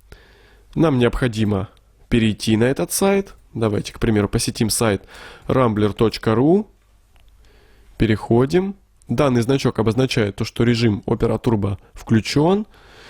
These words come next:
И для того, чтобы добавить сайт рамблер точка ру, нам необходимо нажать на данную кнопку. Нажимаем миниатюру, то есть маленькое изображение, которое будет отображаться над этим сайтом. Также можем выбрать папку нашей закладки, ко-, которую мы рассматривали немного ранее.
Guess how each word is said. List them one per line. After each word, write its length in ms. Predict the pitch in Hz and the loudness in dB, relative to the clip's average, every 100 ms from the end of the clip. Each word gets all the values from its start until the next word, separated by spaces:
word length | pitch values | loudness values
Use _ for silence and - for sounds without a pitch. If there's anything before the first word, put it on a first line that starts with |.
| - - | -20 -6
И 80 | 208 | 0
для 120 | 220 | 2
того, 200 | 214 160 | 2 0
чтобы 220 | - 117 | 0 0
добавить 360 | 117 117 113 110 | 2 2 2 0
сайт 380 | - 110 101 - | 0 0 -2 0
рамблер 340 | 123 107 107 | 0 0 -2
точка 340 | - 117 - 151 | -2 -4 -2 2
ру, 140 | 208 | 2
нам 200 | 214 208 | 2 0
необходимо 460 | 214 - 123 156 170 | 0 -2 -2 0 0
нажать 320 | 147 120 131 | 0 0 0
на 120 | 131 | 0
данную 320 | 104 101 107 | 2 2 0
кнопку. 380 | - 113 - - | 0 -2 -2 -6
Нажимаем 580 | 104 98 117 175 214 220 _ - - _ - | -4 0 2 2 0 -2 _ -20 -20 _ -2
миниатюру, 840 | 123 123 120 113 - 135 170 208 208 - 135 | 2 4 4 2 2 4 6 4 2 -6 0
то 140 | 120 | 2
есть 180 | 107 - | 2 2
маленькое 400 | 120 107 98 117 | 2 2 0 0
изображение, 800 | 104 101 113 107 170 190 208 208 | 0 2 0 2 2 2 2 0
которое 260 | - 180 190 | -4 -2 2
будет 180 | 185 185 | 2 0
отображаться 720 | - 175 175 175 170 - 175 - - - - - | 0 0 2 2 0 -2 -8 -8 -20 -20 -6 -2
над 160 | 160 | 0
этим 220 | 160 160 | 0 0
сайтом. 540 | 151 165 160 151 147 139 - - - - | 0 0 0 0 -2 -4 -12 -20 -14 -4
Также 240 | 123 113 | -2 2
можем 260 | 120 110 107 | 2 2 2
выбрать 380 | 113 107 101 | 2 2 0
папку 640 | - 117 113 - - 180 - | -2 0 0 0 0 0 -2
нашей 280 | 170 170 185 | -2 0 2
закладки, 640 | 175 190 190 185 180 - 175 | 0 0 2 0 0 -2 -2
ко-, 140 | 170 | 0
которую 380 | - 143 170 170 | -2 -2 0 0
мы 60 | |
рассматривали 560 | 170 165 170 165 156 151 | 0 0 -2 0 0 2
немного 480 | 147 151 151 143 147 | 2 2 2 2 2
ранее. 460 | 151 147 139 131 | 2 0 0 -2